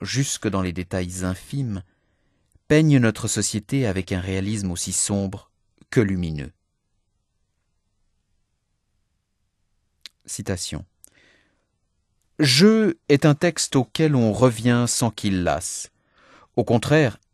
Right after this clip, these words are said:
il garde son pouvoir d'enchantement, de questionnement, de fascination.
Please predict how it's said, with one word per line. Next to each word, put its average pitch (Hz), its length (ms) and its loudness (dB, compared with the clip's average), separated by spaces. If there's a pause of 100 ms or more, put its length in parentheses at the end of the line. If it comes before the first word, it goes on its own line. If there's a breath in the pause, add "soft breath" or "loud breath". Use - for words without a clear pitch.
(160)
il 127 160 -2
garde 160 260 4
son 131 180 2
pouvoir 127 300 0
d'enchantement, 113 800 -4 (220)
de 107 120 -4
questionnement, 113 720 0
de 107 80 -4
fascination. 92 840 -4